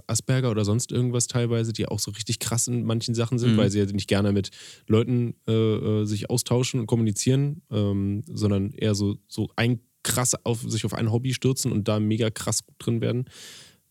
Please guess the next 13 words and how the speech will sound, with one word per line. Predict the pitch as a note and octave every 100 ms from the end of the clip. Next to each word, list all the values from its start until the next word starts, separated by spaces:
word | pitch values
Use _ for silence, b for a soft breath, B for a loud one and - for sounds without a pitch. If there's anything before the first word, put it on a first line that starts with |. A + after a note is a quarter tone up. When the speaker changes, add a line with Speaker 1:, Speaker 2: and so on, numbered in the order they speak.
| _ -
Speaker 1:
Äh, | G2+ G2
Speaker 2:
Ja. | A#2 A2+ - _ _ _ _ _ _ _ -
Speaker 1:
ja, | F#2+ F#2
so | F#2+
oft | G2+ -
die | A2
krassesten | - A#2 C3 B2
Künstler | A2 C3 - B2
sind, | A#2 A2 - -
haben | A#2 A2
halt | G#2+
oft | A2+ G#2+
irgendein, | - A#2+ A#2 G#2+ G#2+